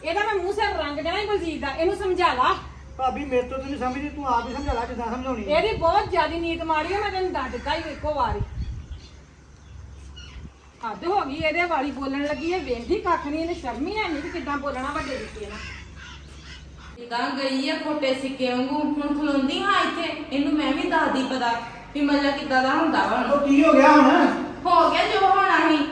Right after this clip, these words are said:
Speaker 3: ਤੁਸੀਂ ਕਿੱਦਾਂ ਦੀ ਉਹਨਾਂ ਦੀ ਫਰਮਾਇਸ਼ ਲੈ ਕੇ ਆਏ ਆ ਕੋ?
Speaker 2: ਉਹ ਭਾਬੀ ਡੱਕਲੀ, ਉਹਨੂੰ ਸਮਝਾ ਲਾ।
Speaker 3: ਨਾ ਕੀ ਸਮਝਾਓਗੇ ਮੈਨੂੰ ਤੁਸੀਂ? ਪੈਸੇ ਨਾ ਅੰਨੇ ਹੋਏ ਪਏ ਆ, ਜੇ ਕੋਈ ਮਾੜੀ ਮੋਟੀ ਗੱਲ ਕਰ ਹੀ ਦਿੱਤੀ, ਬੰਦਾ ਜੇਰਾ ਰੱਖਦਾ, ਗੱਲ ਸੁਣ ਹੀ ਲੈਂਦਾ ਵਾ।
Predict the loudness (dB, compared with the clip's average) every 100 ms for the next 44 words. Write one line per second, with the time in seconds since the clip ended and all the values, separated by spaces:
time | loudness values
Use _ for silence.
0 | -6 -6 0 2 2 4 4 4 2 2
1 | 2 0 -2 0 2 2 2 2 2 2
2 | 2 2 0 0 0 0 -2 -6 -8 -4
3 | 4 6 6 6 6 8 6 8 8 8
4 | 10 10 8 6 0 -8 -12 -16 -18 -20
5 | -20 -20 -20 -20 -8 -2 0 2 0 0
6 | 0 4 4 4 0 -2 -2 -2 -2 -4
7 | -6 -8 -12 -14 -16 -18 -18 0 4 6
8 | 6 6 6 4 4 4 4 4 4 6
9 | 6 8 6 4 -2 2 4 4 4 4
10 | 2 0 0 6 8 8 6 6 6 2
11 | 0 0 -2 -2 -4 0 2 4 4 2
12 | 6 8 8 6 4 2 6 6 4 4
13 | 4 4 2 2 6 8 8